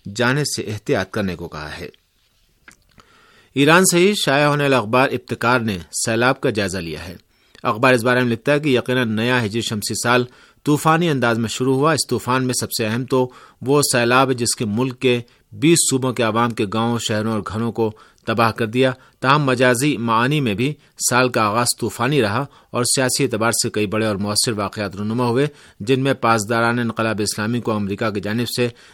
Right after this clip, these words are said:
دہشت گرد قرار دینا اور سوڈان میں بغاوت جیسے واقعات شامل ہیں۔ ان طوفانی حالات میں عوام اور حکام یقینی طور پر تشویش میں مبتلا ہوں گے، اس لیے خاص طور پر حکام کو ایسے اقدامات کرنا چاہیے جن سے عوام میں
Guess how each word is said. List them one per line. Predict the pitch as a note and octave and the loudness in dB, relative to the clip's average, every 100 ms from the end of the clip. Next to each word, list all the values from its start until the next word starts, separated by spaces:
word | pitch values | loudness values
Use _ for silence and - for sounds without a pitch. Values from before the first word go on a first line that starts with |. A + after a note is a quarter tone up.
| - | -10
دہشت | G2 A#2+ B2 G#2+ B2+ | -4 -2 -2 -4 -2
گرد | B2 | -2
قرار | A#2 A2 G#2 | 0 -2 0
دینا | A2+ B2 | 0 0
اور | B2 | 0
سوڈان | - A#2 A2 B2 B2 | 0 -2 0 2 0
میں | |
بغاوت | G#2 G#2 A2 A#2 A2+ | -2 -2 0 0 0
جیسے | A2+ - | -2 -4
واقعات | G#2 G2+ - G#2 G2+ - | -4 -4 -2 -4 -4 -4
شامل | A#2+ G#2+ F2 | -2 -2 -4
ہیں۔ | F2 D#2 _ _ _ - _ - - | -8 -14 _ _ _ -20 _ -14 -4
ان | D3+ | 2
طوفانی | E3 D3+ E3+ F3+ | 2 4 4 6
حالات | D#3+ E3 D#3+ | 6 4 2
میں | E3+ | 0
عوام | - A#2 C3+ C3+ | 0 2 2 2
اور | |
حکام | A#2 G2+ B2+ A#2+ A#2+ | -2 -4 -2 -2 -2
یقینی | G#2+ A#2 A#2 | -2 -2 -2
طور | A2 G#2+ | -2 -2
پر | A#2 | -2
تشویش | G#2+ A2+ - C3 A#2+ A#2 | -6 -6 -4 -4 -4 -4
میں | |
مبتلا | G2 F#2 - A#2 | -6 -8 -4 -2
ہوں | B2 C3 | 0 0
گے، | C3 D3+ - - - | 0 0 -4 -20 -8
اس | B2 - | -4 -2
لیے | D3 | 0
خاص | C#3+ - D3 D#3 | 0 4 4 4
طور | D#3 | 0
پر | D3 | 0
حکام | B2 G#2+ B2 B2 | -2 -2 -2 0
کو | A#2 | 0
ایسے | A2+ - | -2 -2
اقدامات | G2+ G#2 G#2 G#2 | -4 -4 -4 -4
کرنا | - G2 F#2+ | -4 -6 -4
چاہیے | A#2 A#2 B2 C#3 - - - | -2 0 0 -2 -6 -20 -8
جن | A#2 | -4
سے | A2+ - | -2 -2
عوام | G2 A2 C3+ C3+ | -2 4 4 4
میں | F#2 | -2